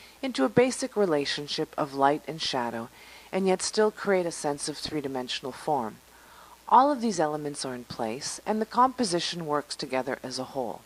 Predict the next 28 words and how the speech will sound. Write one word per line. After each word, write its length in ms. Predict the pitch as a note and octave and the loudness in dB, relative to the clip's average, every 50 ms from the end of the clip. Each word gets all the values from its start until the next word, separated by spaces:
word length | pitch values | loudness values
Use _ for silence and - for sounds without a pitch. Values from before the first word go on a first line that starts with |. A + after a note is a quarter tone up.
| _ - - - - - - - - | _ -20 -20 -20 -20 -20 -20 -8 0
I 120 | - G#3+ A3 | 0 0 0
can, 320 | - - C#4+ D4+ C#4+ A3 | 2 2 2 4 4 2
at 140 | E3+ - - | 2 0 -2
this 180 | C#3+ C3+ - | -4 -4 -4
point, 340 | - - - - C3 C3+ - - - - - - | 0 0 0 0 0 -4 -6 -12 -18 -20 -4 -4
decide 480 | A3 G#3+ - - D3 C3+ C3 C3 - - - - _ _ | -4 -2 2 2 4 2 2 -2 -6 -20 -20 -20 _ _
that 160 | - F3+ E3+ - | -6 -6 -4 -4
the 80 | F3 | -4
painting 360 | - - D3 C#3 C3+ C3 C3 | -6 -4 -6 -6 -8 -8 -10
is 140 | B2+ A#2+ - | -8 -8 -8
finished. 540 | - - D#3+ C#3 A2+ F#2+ - - - - - - - - - - - - - - - - - - - - - | -4 -4 -4 -4 -4 -6 -8 -10 -12 -12 -16 -20 -20 -20 -20 -20 -20 -20 -20 -20 -20 -20 -20 -20 -20 -2 2
But 120 | A#3+ A#3 | 4 4
I 120 | A#3 A#3+ | 4 2
feel 260 | A3+ - - C#4+ C#4+ C#4 | 0 -2 2 2 2 2
that 140 | B3+ A#3+ | 2 0
there's 200 | - G3+ E3+ E3 | 2 2 2 2
something 460 | - - A3 A#3 A#3 - - A3 F#3 D#3 | 2 2 2 0 0 -2 -6 -8 -6 -6
missing 440 | C#3+ B2+ - - - C3 B2 C3+ - - - - - - - | -8 -8 -8 -8 -8 -8 -10 -10 -16 -20 -20 -20 -20 -6 -4
and 120 | D#3 E3 E3+ | -2 2 2
that 120 | D#3+ D3+ | 4 4
I 80 | D3+ D3 | 4 2
can 180 | - D#3+ D3+ | 0 -8 -10
push 320 | - - - F#3+ F3+ - - | -8 -2 -2 -2 -2 0 -2
it 140 | F#3+ F3 - | -2 -2 -2
a 120 | - - C#3 | -4 -4 -2
little 260 | C3 C3 C3 C#3 C3+ | -2 -2 0 0 0
bit 180 | C3 C#3 B2+ | 0 -2 -4
further. 500 | - - - - B2+ A#2+ A2+ - A2 - | -4 -6 -2 0 0 0 0 -2 -6 -8